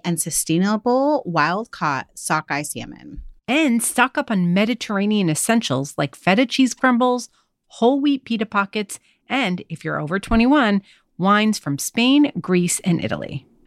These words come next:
Speaker 1: Grab your ingredients and experiment with family-friendly Mediterranean cuisine today.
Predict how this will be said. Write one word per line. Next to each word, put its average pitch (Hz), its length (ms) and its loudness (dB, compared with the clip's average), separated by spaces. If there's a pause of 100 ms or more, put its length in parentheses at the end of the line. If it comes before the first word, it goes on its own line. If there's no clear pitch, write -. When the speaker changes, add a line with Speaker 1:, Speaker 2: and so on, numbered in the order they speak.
(140)
Speaker 1:
Grab 175 280 -4
your 294 140 -2
ingredients 170 640 -2
and 180 120 -2
experiment 151 540 0
with - 260 -10
family-friendly 214 720 0
Mediterranean 170 840 0
cuisine 151 360 -2
today. 120 440 -8